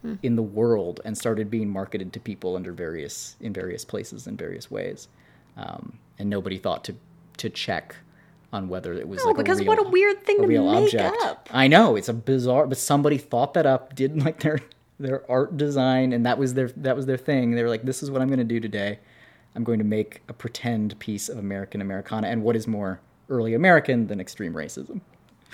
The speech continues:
Speaker 2: So Chutes and Ladders is real, and, and if anybody sees super racist early American board games, they're not real, they didn't exist, or if they did, there's only one copy.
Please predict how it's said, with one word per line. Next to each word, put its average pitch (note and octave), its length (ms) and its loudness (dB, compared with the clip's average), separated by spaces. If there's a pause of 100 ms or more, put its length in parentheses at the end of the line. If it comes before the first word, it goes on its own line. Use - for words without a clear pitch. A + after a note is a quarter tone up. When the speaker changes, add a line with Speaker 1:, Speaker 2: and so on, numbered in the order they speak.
(340)
Speaker 2:
So G2 400 -6
Chutes E3+ 220 -4
and D#3 100 -2
Ladders B2+ 240 2
is B2 100 -4
real, G#2+ 320 0
and, F2+ 180 -6
and F#2+ 140 -8
if - 120 -14 (140)
anybody G2 360 -8
sees - 420 -14 (380)
super D#4 320 2
racist G#3 440 8
early F3+ 200 6
American D3 240 6
board C#3 180 4
games, B2+ 180 4
they're A2+ 120 2
not B2 280 2
real, A#2 220 2
they G#2+ 100 0
didn't G2 220 -4
exist, G2 480 -6
or F#2+ 100 -6
if F2+ 100 -10
they F#2+ 80 -6
did, D2 240 -10
there's D2 180 -8
only D#2+ 180 -8
one D#2 240 -10
copy. - 380 -12